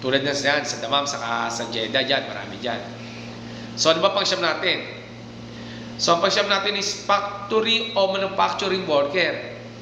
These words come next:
So, magkano bang sahod ng mga ganyan? Kadalasan one eight hanggang two five din yan. So, ano bang requirements? Kailangan mga physically fit. Yan. Tapos, may mga benefits din yan, gaya ng food,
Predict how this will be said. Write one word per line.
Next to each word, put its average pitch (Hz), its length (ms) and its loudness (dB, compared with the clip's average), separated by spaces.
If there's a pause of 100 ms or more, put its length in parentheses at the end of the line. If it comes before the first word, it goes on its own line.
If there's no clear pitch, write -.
(420)
So, 131 240 0
magkano 175 320 2
bang 180 80 2
sahod 170 320 0
ng 170 80 -2
mga 165 240 2
ganyan? 151 240 -2
Kadalasan 180 640 2
one 190 240 2
eight 190 160 0
hanggang 147 320 0
two 151 160 -2
five 139 160 2
din 127 160 -4
yan. 147 320 2 (480)
So, 139 160 2
ano 147 80 -2
bang 175 240 4
requirements? 175 480 2
Kailangan 143 320 -2
mga 127 200 0 (280)
physically 202 480 2
fit. - 160 2 (240)
Yan. 160 500 2 (800)
Tapos, 165 480 2
may 170 80 2
mga 170 240 2
benefits 190 400 0
din 220 160 2
yan, 202 160 2
gaya 151 240 4
ng 160 400 -4
food, 214 400 -2